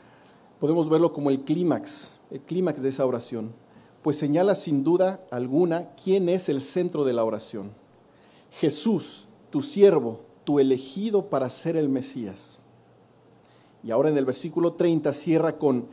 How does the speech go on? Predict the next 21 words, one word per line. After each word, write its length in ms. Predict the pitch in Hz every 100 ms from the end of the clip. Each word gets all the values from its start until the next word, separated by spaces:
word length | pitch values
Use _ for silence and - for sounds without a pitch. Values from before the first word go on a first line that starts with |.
| - - _
"mediante 720 | - 135 139 127 131 127 127 127
el 160 | 123
nombre 360 | 139 180 185 165
de 80 | 139
tu 160 | 135
santo 560 | 117 - 156 156 147 135
Hijo 280 | 143 151 127
Jesús". 640 | 123 - 101 98 - - - _ _ - - - _ - _ - - - - - - _ _ - _ _
El 140 | 139
protagonista 880 | 135 135 135 127 131 156 196 - 160
de 100 | 135
la 100 | 127
oración, 500 | 113 107 - 104 95 104 - - _ _ _ -
el 180 | 120 135
eje, 400 | 185 180 117 107 - _
el 180 | 120 123
ancla, 460 | 175 165 147 123
el 140 | 113 131
principio, 760 | - 147 - 220 185 - 147
el 120 | 127
fin, 560 | 127 - 208 208 131 107